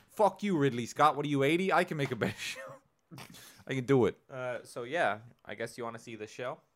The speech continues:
Speaker 1: Yeah, I'll watch the show. I, I'll only watch it if it's the, the guy from, uh, Jason Statham's, uh, Marky Mark's Italian Job that claims that he made
Speaker 2: Oh.
Speaker 1: Napster.
Speaker 2: Yeah,
Speaker 1: He better,
Speaker 2: Seth
Speaker 1: because
Speaker 2: Green.
Speaker 1: that, that is the, that is the actual human that made Napster in my brain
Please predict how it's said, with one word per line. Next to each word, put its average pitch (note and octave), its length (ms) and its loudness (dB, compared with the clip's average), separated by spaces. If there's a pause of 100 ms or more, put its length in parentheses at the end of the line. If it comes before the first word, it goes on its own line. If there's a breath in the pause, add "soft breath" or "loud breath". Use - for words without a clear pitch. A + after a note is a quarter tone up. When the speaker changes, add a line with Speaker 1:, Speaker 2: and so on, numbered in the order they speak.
(540)
Speaker 1:
Yeah, D4+ 120 -4
I'll - 100 -2
watch - 200 -4
the - 80 -12
show. C3 220 -2
I, A#2 160 2 (100)
I'll D3 240 8
only D#3 180 2
watch C3 300 4
it G2 80 -2
if G2+ 240 -6
it's G2+ 240 -6
the, G2+ 400 -2
the F#2+ 80 -8
guy F#2+ 320 0
from, F#2 420 -8
uh, E2+ 380 -6
Jason F#2 360 -10
Statham's, F2 520 -10
uh, F2 160 -8
Marky A#2 320 -6
Mark's G#2 460 -4
Italian F#2 400 -4
Job D#2 260 -6 (680)
that F#2+ 140 -6
claims F#2+ 260 -6
that D#3+ 200 2
he C3 60 2
made G#2+ 220 -2
Speaker 2:
Oh. - 20 -10
Speaker 1:
Napster. F2 400 -10 (140)
Speaker 2:
Yeah, B2+ 180 2
Speaker 1:
He G#2+ 60 2
better, G#2+ 140 2
Speaker 2:
Seth D#3 80 2
Speaker 1:
because B2+ 140 -2
Speaker 2:
Green. A#2+ 80 0
Speaker 1:
that, G#2 200 0
that A#2+ 180 4
is A#2 120 -2
the, A#2 100 -8
that A2+ 240 0
is A2+ 80 -2
the A#2 120 0
actual G#2+ 380 0
human F#2 360 -8
that F2 160 -6
made F2 200 -6
Napster E2 380 -10
in D#2+ 80 -10
my E2 120 -6
brain D2 280 -8